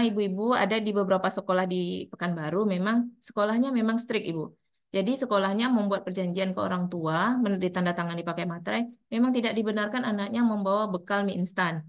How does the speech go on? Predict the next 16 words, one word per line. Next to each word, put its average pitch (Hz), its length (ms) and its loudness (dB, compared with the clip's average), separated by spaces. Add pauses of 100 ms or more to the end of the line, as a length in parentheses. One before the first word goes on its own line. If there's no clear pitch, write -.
(420)
Terus 233 400 0
bekal 202 320 0
di 233 80 0
se-, - 240 -6
bekal 208 480 0
ke 247 80 0
sekolah 214 400 2
itu 247 400 0
memang 220 400 2
harus 220 400 0
protein 196 600 2
dan 208 180 2
rendah 202 320 0
gula. 190 400 2 (640)
Memang 233 220 4 (100)
ada. 170 240 -2